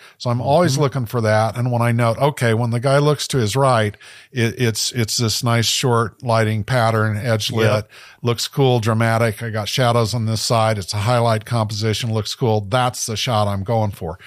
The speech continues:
Speaker 1: Rather than spraying and praying and going through it later, I'm really trying to observe all the members of the band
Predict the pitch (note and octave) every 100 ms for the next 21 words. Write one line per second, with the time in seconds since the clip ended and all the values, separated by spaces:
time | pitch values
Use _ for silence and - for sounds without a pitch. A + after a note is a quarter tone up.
0 | - _ F3+ D3+ B2 A2 - B2 A#2 A2
1 | G#2+ F#2+ C3 A#2 A2 G#2+ G2 G#2+ A#2 A2
2 | - G#2+ F#2 A#2+ A#2+ G2+ G2+ - - -
3 | D#3 F#3 D3+ C3+ E3 D3 B2 - C#3+ C3
4 | A#2+ G#2+ A2 G#2+ C#3 B2+ B2 A#2 A#2+ A#2+
5 | A#2 A#2 A2 G#2 G2+ G#2 G#2+ G#2 G#2 G#2